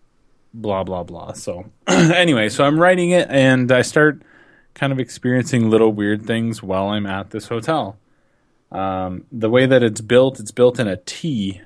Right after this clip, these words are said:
uh, and the elevator comes out, uh, just at the top of the T where the cross section is. And so every day I'd have to go and I would deliver newspapers to certain guests.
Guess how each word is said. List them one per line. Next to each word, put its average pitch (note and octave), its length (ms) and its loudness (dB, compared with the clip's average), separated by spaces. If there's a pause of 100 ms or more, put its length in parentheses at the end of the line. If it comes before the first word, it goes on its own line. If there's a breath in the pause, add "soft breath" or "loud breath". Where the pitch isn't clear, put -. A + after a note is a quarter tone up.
(100)
uh, G2 300 0
and G2 180 -4
the G2 120 -2
elevator A2 360 0
comes G#2+ 320 -4
out, G2+ 280 2 (180)
uh, G2+ 220 -4
just A2 260 -4
at A2 120 -2
the A2+ 60 -2
top G#2 360 -2
of G2+ 80 -4
the F#2+ 80 -4
T G#2 260 -4
where F#2 180 -2
the F#2 100 -2
cross G2 360 -2
section F2+ 380 -6
is. - 260 -12 (720 loud breath)
And A2 400 4
so A2 440 4 (100)
every C#3 220 0
day B2+ 200 2
I'd A#2 80 -2
have A#2+ 160 -2
to B2+ 80 -8
go G#2+ 440 2 (800)
and A2 100 -2
I A2 60 4
would G2+ 100 0
deliver A2 360 0
newspapers G2+ 680 -6
to G2 120 -12
certain F#2+ 320 -8
guests. F2 520 -8